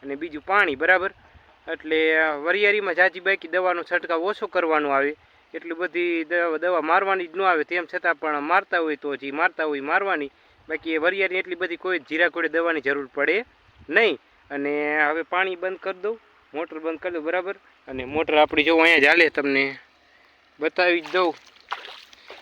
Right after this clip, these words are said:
તો અહીંયા પણ જો મોટર હાલે છે. તો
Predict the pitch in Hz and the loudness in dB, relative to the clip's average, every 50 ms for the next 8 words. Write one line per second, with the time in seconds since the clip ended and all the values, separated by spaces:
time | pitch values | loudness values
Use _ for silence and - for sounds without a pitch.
0 | - - - - - 127 131 135 131 - 160 160 165 160 147 - 156 156 147 131 | -20 -20 -16 -8 -4 -2 0 0 2 2 4 4 4 4 2 2 0 0 0 2
1 | 160 170 151 139 147 160 180 - - 165 151 151 156 147 139 123 123 151 165 - | 2 2 2 2 2 0 0 0 0 2 2 2 2 2 0 0 0 0 0 0
2 | - - - - - - - - - - - - - - - - - _ - - | -4 -16 -20 -20 -20 -20 -20 -20 -20 -20 -20 -20 -20 -20 -20 -20 -20 _ -20 -20
3 | - - - - - - - _ - - - - - - _ _ _ - - - | -20 -20 -20 -20 -20 -20 -20 _ -20 -20 -20 -20 -20 -20 _ _ _ -20 -20 -20
4 | - - - - - - _ _ _ - - - - - _ _ - - _ _ | -20 -20 -20 -20 -20 -20 _ _ _ -20 -20 -20 -20 -20 _ _ -20 -20 _ _
5 | _ _ _ _ _ _ _ _ _ _ _ _ _ _ - - _ - - - | _ _ _ _ _ _ _ _ _ _ _ _ _ _ -20 -20 _ -20 -20 -20
6 | - - - - - - - - - - 143 | -20 -20 -20 -20 -20 -20 -20 -20 -18 -16 -16